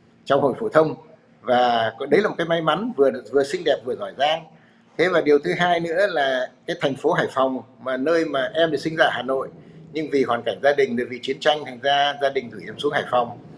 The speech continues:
Thế và ở dưới Hải Phòng ấy thì là mùa hoa phượng đỏ rất là đẹp. Thế, thế là tr-, trong những cái năm, à,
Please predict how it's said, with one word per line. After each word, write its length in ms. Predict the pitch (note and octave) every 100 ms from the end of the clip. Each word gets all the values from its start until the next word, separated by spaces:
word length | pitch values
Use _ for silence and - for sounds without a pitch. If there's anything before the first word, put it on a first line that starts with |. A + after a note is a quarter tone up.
| - - - -
Thế 120 | D#3
và 260 | D3 C3+ A#2+
ở 120 | C#3 A#2
dưới 100 | E3
Hải 120 | C#3 -
Phòng 240 | C#3 C#3
ấy 100 | E3 - - - - _ -
thì 120 | C3+
là 480 | C3+ C3 B2+ B2 - B2+
mùa 140 | C3+
hoa 160 | C#3+ D3+ E3
phượng 160 | A2+
đỏ 260 | A#2 F2+ E2+
rất 120 | D3+ G3+
là 100 | A#2+
đẹp. 140 | A2+ G#2+ - - - - - - -
Thế, 300 | C#3 C#3 E3
thế 120 | D#3+ F3
là 120 | D#3 -
tr-, 140 | B2+
trong 180 | C#3+ C#3+
những 100 | C#3+
cái 100 | D#3
năm, 280 | D3+ C#3+ D3 C#3+
à, 320 | C#3+ C#3+ C#3